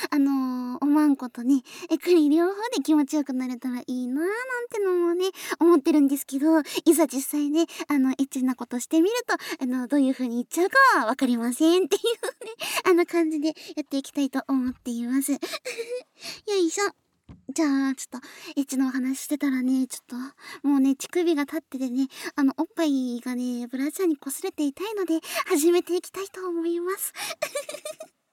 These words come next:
<laughs> なのでね、あの、メイも、えー、今日は君とね、エッチするっていうのを想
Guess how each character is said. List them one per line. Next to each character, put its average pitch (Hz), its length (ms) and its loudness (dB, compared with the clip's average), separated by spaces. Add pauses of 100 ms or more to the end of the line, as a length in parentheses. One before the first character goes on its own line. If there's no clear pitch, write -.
(160)
<laughs> - 300 -10
な 302 60 2
の 302 60 4
で 262 120 0
ね、 311 160 4 (320)
あ 285 40 2
の、 254 180 2
メ 359 200 4
イ 339 60 4
も、 359 100 6 (160)
え 254 40 -4
ー、 247 220 -4
今 277 140 -2
日 262 100 -4
は 247 60 -8 (160)
君 285 240 2
と 285 120 -4
ね、 359 100 4 (240)
エ 285 60 -10
ッ - 40 -10
チ 269 140 -2
す 262 180 -4
る 240 120 -2
っ 240 40 -12
て - 200 -6
い 240 140 -2
う 240 60 -4
の 226 120 -8
を - 20 -10
想 269 140 -4